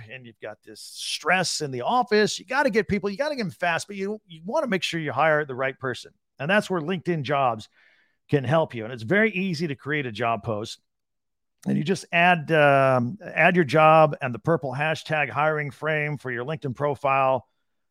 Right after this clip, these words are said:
to spread the word to everybody out there that you're hiring. Simple tools like screening questions make it easy to focus on candidates with just the right skills and experience so you can quickly prioritize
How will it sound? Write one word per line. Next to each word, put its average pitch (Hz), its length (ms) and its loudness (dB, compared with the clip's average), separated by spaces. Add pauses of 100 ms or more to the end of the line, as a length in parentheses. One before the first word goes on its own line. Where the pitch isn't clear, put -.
to 139 60 -6
spread 233 280 4
the 247 80 2
word 214 280 6
to 214 40 8
everybody 220 420 4
out 202 200 -2
there 214 200 0
that 240 120 -4
you're 220 100 0
hiring. 262 400 0 (340)
Simple 214 380 0
tools 220 480 4
like 170 180 -2
screening 202 440 -2
questions 190 600 -4
make 156 280 -6
it 156 120 -8
easy 185 300 -8
to 175 80 -8
focus 175 460 -4
on 151 140 -4
candidates 175 520 -4
with 143 80 -12
just - 220 -6
the 147 60 -6
right 147 200 0
skills 165 380 -4
and 131 100 -6
experience 156 500 -4
so 139 60 -6
you 139 120 -6
can 120 180 -8
quickly 185 400 -6
prioritize 131 840 0